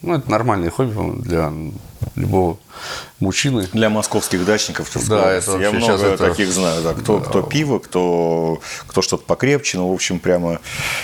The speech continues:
Speaker 2: э, да, популярная, популярная история в этих как
Speaker 1: Да,
Speaker 2: раз, э,
Speaker 1: друзья приезжали, налопаются сыра, ещё пиво с собой наберут домой, пиво, то есть там нормальное варил, в погребах выдерживалось от трёх до полугода, то есть,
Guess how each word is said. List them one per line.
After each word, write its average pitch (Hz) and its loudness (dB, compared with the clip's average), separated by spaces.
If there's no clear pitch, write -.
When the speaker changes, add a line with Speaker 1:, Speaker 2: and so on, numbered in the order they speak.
Speaker 2:
э, 78 0
да, 82 2
популярная, 104 0
популярная 98 0
история 107 2
в 92 0
этих 107 -2
как - -2
Speaker 1:
Да, 92 2
Speaker 2:
раз, 101 2
э, 87 2
Speaker 1:
друзья 196 2
приезжали, 175 0
налопаются 131 0
сыра, 98 0
ещё - -4
пиво 143 0
с - -4
собой 107 0
наберут 98 0
домой, 95 0
пиво, 95 0
то - -20
есть - -8
там 85 0
нормальное 92 0
варил, 104 0
в - -12
погребах 92 0
выдерживалось 90 -2
от 85 -4
трёх 87 -2
до 82 -4
полугода, 87 -2
то - -12
есть, 80 -10